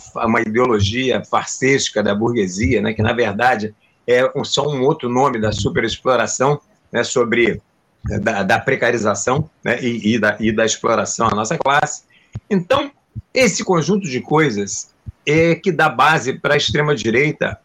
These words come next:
a nível mundial. Então, isso se expressa, por exemplo, na Europa, a crise dos refugiados,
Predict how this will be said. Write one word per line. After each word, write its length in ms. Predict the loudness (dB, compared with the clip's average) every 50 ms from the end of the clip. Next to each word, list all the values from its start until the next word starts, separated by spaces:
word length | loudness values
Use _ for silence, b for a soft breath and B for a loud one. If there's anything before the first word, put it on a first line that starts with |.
| -8 _
a 80 | -2 0
nível 340 | 0 0 -2 -2 -2 0 0
mundial. 460 | 2 2 2 2 2 2 0 0 -4 -6
Então, 240 | -6 -2 0 2 2
isso 200 | 2 2 0 -2
se 40 |
expressa, 460 | -6 -12 -6 -2 0 0 0 0 -2 0
por 120 | 0 0
exemplo, 280 | 2 2 0 0 0 0
na 80 | 2
Europa, 460 | 2 4 4 4 4 4 4 2 0
a 20 | -2
crise 300 | -2 -4 -4 -4 -4 -4
dos 180 | -6 -6 -2
refugiados, 840 | -2 -2 -2 0 -2 0 2 2 4 4 4 2 2 -2 -6 -14